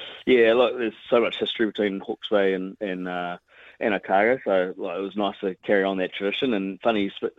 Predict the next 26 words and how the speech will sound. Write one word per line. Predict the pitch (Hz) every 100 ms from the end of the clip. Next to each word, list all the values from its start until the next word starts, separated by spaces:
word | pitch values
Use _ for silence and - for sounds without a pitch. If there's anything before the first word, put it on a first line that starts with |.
| - -
speak | 113 113
of | 95
that | 90
ninety-three, | 98 98 92 - 104 101 90 - _ - _ _ -
uh, | 92 90
British | 101 92
and | 104
Irish | 95 82
Lions. | 98 95 92
So | 113
I | 101
grew | 101 98
up | 98 -
watching, | 98 - 101 98 101
uh, | 95 90 85 - - _ _ 104
the | 90
video, | 104 120 113 110
the | 104
V | 117 123
H | 104 101
S | 123 -
tape | 120 131 -
of | 107 95 -
Hawke's | - 131 -
Bay | - 113
beating | 127 117 113 113 110